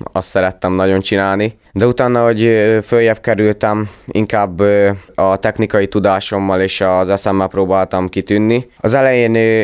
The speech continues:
voltam egy keveset védő, azt nem szerettem egyébként, ö, soha, de U tizennégy, tizenötre, meg most is már a középpályán számítottak rám, a belső középpályán, ami a kedvenc posztom,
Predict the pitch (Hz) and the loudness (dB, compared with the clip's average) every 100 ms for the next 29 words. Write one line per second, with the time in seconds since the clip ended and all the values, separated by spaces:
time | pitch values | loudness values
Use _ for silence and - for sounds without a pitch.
0 | - 110 120 117 120 107 104 107 107 120 | -2 -2 0 0 0 -2 -2 -4 -4 -2
1 | 110 107 104 - 101 110 101 113 107 104 | -2 0 -4 -2 0 0 2 0 0 -2
2 | 110 110 113 107 113 104 101 104 - 104 | -4 -2 -2 -2 -2 0 2 0 0 -2
3 | 101 104 98 - 120 123 135 147 - 101 | 0 0 -2 -2 0 0 -2 -4 -4 0
4 | 113 113 107 - - 131 123 117 110 113 | 2 2 -2 -4 -2 0 2 0 2 2
5 | 110 - 120 110 107 104 - 101 104 - | 0 0 0 2 0 0 0 -2 -2 -8
6 | - 98 107 110 104 - 101 101 101 98 | -6 -2 -2 -2 -2 -2 0 0 0 -2
7 | 107 98 98 98 92 95 92 92 95 92 | -2 -2 -2 -2 -2 -2 -2 -2 -2 -2
8 | 98 101 95 92 85 95 95 90 98 98 | -2 -2 -2 -2 -2 -2 -2 -4 -2 -4
9 | 95 101 101 101 95 92 90 92 87 87 | -2 -2 0 0 0 0 0 -2 -2 -2
10 | - 98 - 101 101 | -2 -2 -2 -2 -4